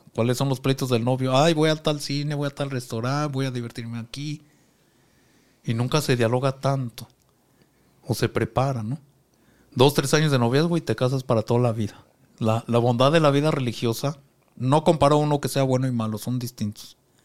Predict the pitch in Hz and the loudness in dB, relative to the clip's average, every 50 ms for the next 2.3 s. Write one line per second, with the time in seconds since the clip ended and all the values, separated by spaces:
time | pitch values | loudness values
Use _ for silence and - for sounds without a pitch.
0 | _ _ _ _ _ _ _ - - 127 120 127 131 135 131 127 131 123 127 127 | _ _ _ _ _ _ _ -4 -2 -2 0 0 0 0 0 0 0 0 2 2
1 | 127 120 110 107 - - 117 120 127 120 113 107 - - - 117 117 110 107 - | 0 0 -2 -4 -4 -2 -2 0 0 0 -2 -4 -8 -4 -2 -2 -2 -2 -2 -6
2 | - - - - - | -8 -10 -10 -16 -20